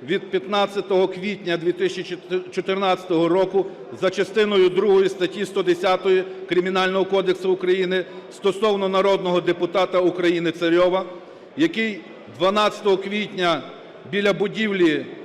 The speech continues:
Управління Служби безпеки України в Луганській об-, області здійснював публічні заклики щодо змін меж території України. Всі вище вказані провадження об'єднано та визначено підслідність за Головним слідчим управлінням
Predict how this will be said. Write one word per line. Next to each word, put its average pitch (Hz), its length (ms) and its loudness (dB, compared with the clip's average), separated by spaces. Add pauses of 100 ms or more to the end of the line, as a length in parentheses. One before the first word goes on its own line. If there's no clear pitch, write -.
(160)
Управління 196 600 2
Служби 190 360 -2
безпеки 190 480 0
України 185 540 2
в 180 100 4
Луганській 175 460 0
об-, 190 300 -2 (120)
області 196 540 0 (340)
здійснював 202 720 0
публічні 196 560 -2
заклики 190 560 0
щодо 175 320 0
змін 175 460 -4
меж 190 300 0
території 175 640 4
України. 165 580 0 (880)
Всі 220 240 -6
вище 202 460 0
вказані 196 540 0
провадження 185 600 2
об'єднано 190 840 0 (480)
та 175 100 2
визначено 202 600 2
підслідність 190 680 -4
за 185 100 4
Головним 196 440 2
слідчим 190 540 -6
управлінням 190 680 2